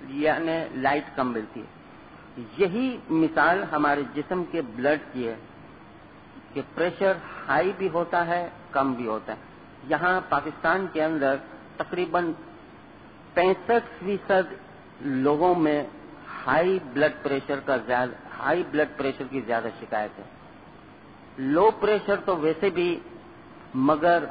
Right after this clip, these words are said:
हाई blood pressure dangerous है, उसको हम control नहीं करते, और इसका असर न सिर्फ हमारी सेहत के ऊपर है,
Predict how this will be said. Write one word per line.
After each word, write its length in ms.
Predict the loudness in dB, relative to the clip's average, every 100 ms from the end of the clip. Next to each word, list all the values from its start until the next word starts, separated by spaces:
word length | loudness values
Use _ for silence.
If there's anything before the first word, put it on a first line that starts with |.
| -10
हाई 360 | -4 2 2 2
blood 360 | 2 2 2
pressure 460 | 0 0 2 0 0 -6 -4
dangerous 400 | 0 0 0 -2 -4
है, 180 | -8 -8 -10 -20 -20 -20 -20 -20 -12 -2
उसको 340 | -2 0 0
हम 360 | 2 2 0 -6 -14 -20 -4
control 560 | 0 0 0 0 2 2
नहीं 400 | 0 -2 -2 -2
करते, 540 | 0 0 0 -2 -4 -8 -20 -20 -20 -20 -6
और 480 | 0 2 4 2 -4 -8
इसका 480 | -8 0 2 2
असर 500 | 0 -2 -2 0 0
न 180 | 0 0
सिर्फ 320 | 0 -4 -2
हमारी 320 | 0 0 0 -4
सेहत 460 | -10 -10 -6 -6 -4
के 100 | -2
ऊपर 220 | 0 0 -2
है, 260 | -2 -6